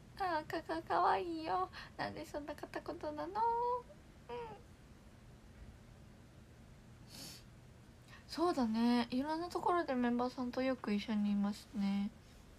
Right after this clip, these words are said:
え、よく、よしよしよしと。はい。嬉しいです。なんか今日の髪変じゃね？すごいね、ここカクってなって、なんか。<laughs> 漫画の世界みたいになってる。なんでだろうね。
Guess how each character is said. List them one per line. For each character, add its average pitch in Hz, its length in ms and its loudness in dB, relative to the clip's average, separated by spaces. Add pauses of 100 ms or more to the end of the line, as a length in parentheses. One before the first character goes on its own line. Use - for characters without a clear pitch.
え、 233 140 0
よ 226 100 2 (100)
く、 - 60 -10
よ 208 160 -2
し - 200 -8
よ 240 80 -6 (120)
し - 60 -10
よ 208 80 -4
し 208 60 -6 (200)
と。 269 60 -12 (760)
は 202 60 0
い。 220 80 -2 (420)
嬉 208 180 0
し 202 160 -2
い 190 40 -2
で 208 120 -4
す。 - 100 -12 (760)
な 339 60 -8
ん 349 40 -4
か - 80 -8 (140)
今 349 120 -2
日 381 60 -2
の 311 80 2
髪 330 320 0
変 370 340 -2
じ 370 80 0
ゃ 359 40 0
ね？ 359 220 -6 (480)
す - 200 -8
ご 330 100 0
い 285 40 0
ね、 269 100 -2
こ - 260 -6 (160)
こ - 60 -2
カ - 80 2
ク - 140 -2
っ - 20 -10
て - 180 -12
な - 100 -4
っ - 40 -2
て、 - 140 -10 (120)
な - 60 -6
ん - 100 -14
か。 - 80 -10 (480)
<laughs> - 140 6
漫 339 200 8
画 339 120 10
の - 60 0 (420)
世 427 140 6
界 302 220 0
み 285 80 2
た - 120 -2
い - 40 0
に - 80 -4
な - 60 -4
っ - 40 -10
て - 120 -8
る。 - 80 -8 (3000)
な 254 60 -4
ん 277 80 -4
で 277 60 0
だ 220 80 2
ろ 208 120 2
う 202 60 2
ね。 202 200 2